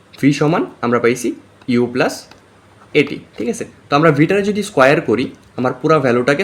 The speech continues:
স্কয়ার করতে হবে, অর্থাৎ U plus A T whole square। তো এই, এখানে যদি আমি ইউকে A এবং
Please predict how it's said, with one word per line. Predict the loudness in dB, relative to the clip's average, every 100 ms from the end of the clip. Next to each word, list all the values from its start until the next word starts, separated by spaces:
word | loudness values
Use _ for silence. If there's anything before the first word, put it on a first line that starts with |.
| 0
স্কয়ার | 0 2 0
করতে | -4 -4
হবে, | -4 -6 -12 -12
অর্থাৎ | -8 -6 -6 -4 -4
U | -2
plus | -6 -6 -16 -20 _ -20 -6 -4
A | -2
T | -4 -6 -18 -6
whole | -6 -4
square। | -8 -10 -12 _ -20 _ _
তো | -4
এই, | -2 0 0
এখানে | 2 0 -2
যদি | -2
আমি | 2 4
ইউকে | 2 0 0
A | 0
এবং | 2